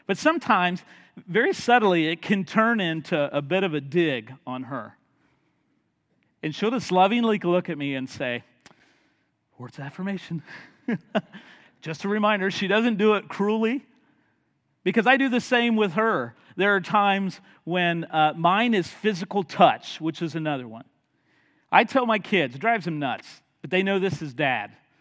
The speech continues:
In fact, we're taking this quiz, and where every question that kinda had to do with physical touch, my kids just bust out laughing, because they know that if they don't say anything to me,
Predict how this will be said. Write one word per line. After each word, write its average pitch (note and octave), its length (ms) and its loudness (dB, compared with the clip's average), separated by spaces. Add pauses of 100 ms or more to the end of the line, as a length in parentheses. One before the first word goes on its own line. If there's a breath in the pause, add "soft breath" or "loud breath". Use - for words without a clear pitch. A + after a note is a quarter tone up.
In D3 80 -6
fact, G3 260 0
we're F3+ 80 -2
taking A3 400 -2
this F3 140 -6
quiz, E3+ 340 -2
and D#3+ 100 -6
where D3 140 -6
every G#3+ 240 0
question F#3+ 440 -4
that D3 120 -10
kinda E3+ 240 0
had D#3+ 180 -4
to C3 60 -14
do D3 260 -4 (260 loud breath)
with D3+ 200 -4
physical E3 380 -4
touch, C#3+ 300 -6
my D#3 120 -4
kids F#3+ 260 -6
just - 220 -12
bust D3+ 240 -6
out B2 140 -6
laughing, B2 400 -8 (560 soft breath)
because F#3+ 500 2 (240 loud breath)
they F#3 240 2
know F#3+ 420 2 (280 loud breath)
that E3+ 240 2 (200)
if - 360 -8
they G#3 120 2
don't B3+ 180 2
say G3+ 260 0
anything G#3 420 -2
to G3 140 -6
me, G3 340 -6